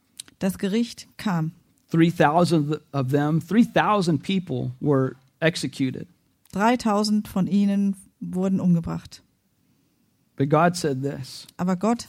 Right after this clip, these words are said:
Speaker 1: hat Folgendes gesagt.
Speaker 2: "I will have mercy on whoever I will have mercy."
Speaker 1: Ich werde Gnade, ähm,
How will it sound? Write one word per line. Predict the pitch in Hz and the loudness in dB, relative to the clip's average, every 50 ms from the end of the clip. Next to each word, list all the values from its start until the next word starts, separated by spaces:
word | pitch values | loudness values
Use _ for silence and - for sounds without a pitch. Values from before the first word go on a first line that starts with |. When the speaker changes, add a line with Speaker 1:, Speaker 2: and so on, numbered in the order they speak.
| - | -6
Speaker 1:
hat | - 170 175 | -6 -6 -4
Folgendes | 175 190 190 196 202 202 190 185 - | -4 -4 -4 -2 -2 -2 -4 -4 -6
gesagt. | - 190 185 170 170 170 - - - - | -6 -6 -4 -6 -6 -8 -12 -18 -8 -2
Speaker 2:
"I | 139 151 175 | 0 2 4
will | 185 170 175 | 4 4 4
have | 165 131 139 147 | 4 4 2 2
mercy | 143 143 160 175 175 - 175 175 196 185 - - | 2 2 2 2 0 -2 -2 -2 -2 -4 -6 -8
on | - 143 135 135 | -6 -4 -2 0
whoever | 135 139 135 147 165 165 185 190 185 180 - - | 0 2 2 2 2 2 2 0 0 -2 -4 -6
I | 143 | -6
will | 139 120 131 127 | -4 -2 -2 -2
have | 131 135 143 | -2 -4 -2
mercy." | 139 120 117 - - - 135 135 - _ _ _ _ - - _ _ _ _ _ | -2 -2 -2 -4 -8 -12 -14 -14 -16 _ _ _ _ -20 -20 _ _ _ _ _
Speaker 1:
Ich | 190 185 - 196 | -10 -8 -6 -4
werde | 196 196 190 185 180 | -4 -2 -2 -4 -4
Gnade, | 180 185 190 190 202 226 247 262 254 262 262 262 254 247 - _ _ _ | -2 -2 -2 0 0 0 -2 -2 -2 -2 -2 -4 -4 -6 -10 _ _ _
ähm, | 190 196 190 190 190 190 196 - | -6 -4 -4 -2 -2 -4 -4 -6